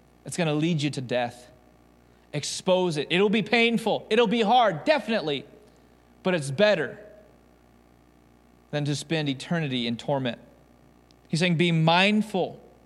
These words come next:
of your walk with me today." This message today is for the body of Christ to wake up.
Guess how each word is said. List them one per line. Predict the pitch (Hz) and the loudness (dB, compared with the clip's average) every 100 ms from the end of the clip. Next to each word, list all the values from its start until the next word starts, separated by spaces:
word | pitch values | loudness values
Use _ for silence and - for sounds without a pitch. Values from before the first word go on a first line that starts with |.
| _ _ _ _ _ - | _ _ _ _ _ -4
of | 160 | 0
your | 156 143 | 0 0
walk | 135 170 196 185 - | 0 2 2 0 -6
with | 165 135 | -6 -2
me | 170 165 | 0 0
today." | 147 147 131 117 - - - - - | 0 -2 -2 -2 -6 -18 -20 -8 -4
This | 165 | 0
message | 190 202 196 151 | 2 2 0 -4
today | - 170 170 160 - - - _ _ | -2 0 0 -4 -14 -20 -20 _ _
is | 165 147 | -6 -2
for | 185 | 0
the | 165 | 2
body | 147 175 190 | 2 2 2
of | 185 | -2
Christ | - 214 202 - | -4 -4 -4 -6
to | 170 | -6
wake | 170 160 | -4 -4
up. | 139 - | -4 -6